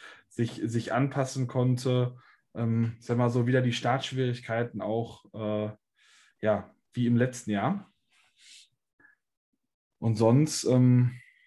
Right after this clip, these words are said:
ja, war's, war's ziemlich durchwachsen. Also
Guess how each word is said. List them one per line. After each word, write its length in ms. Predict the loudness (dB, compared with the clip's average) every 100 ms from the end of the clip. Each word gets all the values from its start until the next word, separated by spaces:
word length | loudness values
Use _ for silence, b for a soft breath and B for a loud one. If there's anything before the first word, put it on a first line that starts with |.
| B B _ _ _ _ _ _ _ _ _ _ _ _ -14 -6
ja, 260 | 0 0
war's, 400 | 2 0 -4 -4
war's 240 | -2 -2 0
ziemlich 300 | 2 4 2
durchwachsen. 580 | -4 -2 -4 -4 -8 -8
Also 380 | -2 -2 -2